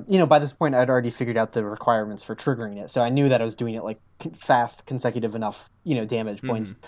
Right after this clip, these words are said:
Speaker 1: So I just kept falling and taking damage, and it didn't set it off. And I was like, "Aw, man," like
Speaker 2: <laughs> It's too bad.
Speaker 1: Yeah.
Speaker 2: I didn't think it would because stuff like poison damage or toxic damage never did either. So I,
Speaker 1: Yeah.
Speaker 2: I did, didn't think it would, but still, I've always had i-, ideas of, like, just falling the,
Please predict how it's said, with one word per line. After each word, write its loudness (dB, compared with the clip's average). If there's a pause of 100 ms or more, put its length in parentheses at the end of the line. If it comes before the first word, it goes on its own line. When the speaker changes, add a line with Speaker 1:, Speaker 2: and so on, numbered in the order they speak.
(180)
Speaker 1:
So 6
I 8
just 4
kept -2
falling 4
and -6
taking -6
damage, -8
and -8
it -6
didn't -6
set -4
it -4
off. -2
And -8
I -10
was -10
like, -6
"Aw, 0
man," -6
like -12 (500)
Speaker 2:
<laughs> -8
It's -12
too -10
bad. -10
Speaker 1:
Yeah. -4 (800)
Speaker 2:
I 6
didn't 4
think 2
it 4
would -2
because -8
stuff -4
like -8
poison -2
damage -14
or -12
toxic -10
damage -14
never -14
did -16
either. -14
So -6
I, -2
Speaker 1:
Yeah. -4
Speaker 2:
I -8
did, -6
didn't 0
think 2
it 0
would, 0
but -14
still, -6
I've 0
always -2
had -2
i-, -4
ideas -4
of, -12
like, -12 (460)
just -4
falling 4
the, -8